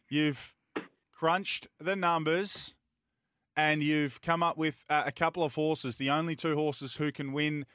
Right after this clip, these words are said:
the Caulfield Cup. So firstly, just quickly before we get to a break,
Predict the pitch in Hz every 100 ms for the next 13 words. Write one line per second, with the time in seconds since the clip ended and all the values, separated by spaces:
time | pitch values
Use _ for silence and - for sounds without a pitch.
0 | _ _ - 135 135 - 151 139 143 120
1 | 156 135 170 160 - 202 226 - 156 214
2 | 208 _ _ - 180 - 190 185 165 151
3 | 143 160 156 147 151 147 127 139 139 139
4 | -